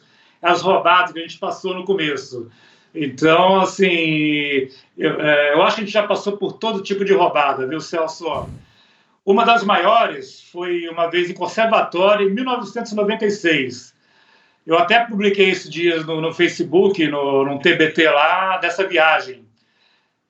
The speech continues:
É, Conservatório é uma cidade, a-, até, assim, é uma co-, uma cidade que ela é famosa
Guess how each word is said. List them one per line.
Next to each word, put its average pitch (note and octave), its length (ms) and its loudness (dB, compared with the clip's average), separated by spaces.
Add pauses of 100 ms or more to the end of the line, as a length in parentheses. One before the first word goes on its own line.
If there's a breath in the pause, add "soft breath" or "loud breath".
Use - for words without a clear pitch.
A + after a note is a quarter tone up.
(120)
É, D3+ 920 0
Conservatório A#3+ 800 0
é - 20 -2
uma B3 140 -6
cidade, F#3+ 760 -2
a-, D3+ 300 -2
até, F#3+ 420 0
assim, D3+ 280 -10
é C#3+ 460 -8 (180)
uma D#3 160 -6
co-, - 220 -12 (320)
uma F3 140 -4
cidade F#3+ 460 2
que - 60 0
ela G#3+ 100 4
é G3+ 60 2
famosa G#3 840 0